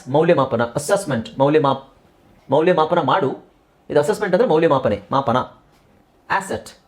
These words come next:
ಆಸ್ತಿ, ಅಸೈನ್ ಹಂಚಿಕೆ, ಅಸೈನ್ಮೆಂಟ್ ಕಾರ್ಯ ನಿಯೋಜನೆ, ಅಸಿಸ್ಟ್ ಸಹಾಯ ಮಾಡು, ಅಸಿಸ್ಟೆನ್ಸ್ ಸಹಾಯ, ಅಸಿಸ್ಟ್ ಸಹಾಯ ಮಾಡು, ಸಹಾಯ ಬೇರೆ, ಅಸಿಸ್ಟೆಂಟ್ ಸಹಾಯಕ, ಅಸೋಸಿಯೇಟ್ ಸಹಯೋಗಿ, ಅಸೋಸಿಯೇಷನ್ ಸಂಘ, ಅಸ್ಯೂಮ್ ಊಹಿಸು. ಇನ್ನೂ ಇದೆಯಾ?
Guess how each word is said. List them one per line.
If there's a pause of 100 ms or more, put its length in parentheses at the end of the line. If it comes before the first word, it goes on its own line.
(120)
ಆಸ್ತಿ, (280)
ಅಸೈನ್ (100)
ಹಂಚಿಕೆ, (360)
ಅಸೈನ್ಮೆಂಟ್ (180)
ಕಾರ್ಯ
ನಿಯೋಜನೆ, (420)
ಅಸಿಸ್ಟ್ (100)
ಸಹಾಯ (100)
ಮಾಡು, (420)
ಅಸಿಸ್ಟೆನ್ಸ್ (200)
ಸಹಾಯ, (580)
ಅಸಿಸ್ಟ್
ಸಹಾಯ
ಮಾಡು,
ಸಹಾಯ (140)
ಬೇರೆ, (440)
ಅಸಿಸ್ಟೆಂಟ್
ಸಹಾಯಕ, (460)
ಅಸೋಸಿಯೇಟ್ (180)
ಸಹಯೋಗಿ, (580)
ಅಸೋಸಿಯೇಷನ್ (220)
ಸಂಘ, (520)
ಅಸ್ಯೂಮ್ (200)
ಊಹಿಸು. (520)
ಇನ್ನೂ
ಇದೆಯಾ?